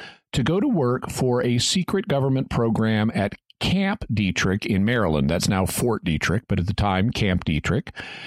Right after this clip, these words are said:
He was a civilian employee of the Department of the Army, and he was a family man. Uh, his wife was named Alice,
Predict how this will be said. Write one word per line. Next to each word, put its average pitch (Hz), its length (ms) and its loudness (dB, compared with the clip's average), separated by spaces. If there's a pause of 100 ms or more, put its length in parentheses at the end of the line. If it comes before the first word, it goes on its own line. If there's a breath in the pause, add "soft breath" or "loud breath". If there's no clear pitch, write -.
He 123 160 0
was 120 180 0
a 110 60 2
civilian 139 480 2
employee 135 500 2
of 120 80 2
the 113 80 0
Department 113 400 0
of 95 80 2
the 98 120 2
Army, 185 420 2 (260)
and 120 220 2
he 156 40 2
was 165 140 2
a 170 60 0
family 294 360 0
man. 65 480 0
Uh, 95 180 2
his 101 220 0
wife 110 260 0
was 104 120 0
named 98 320 0
Alice, 151 460 0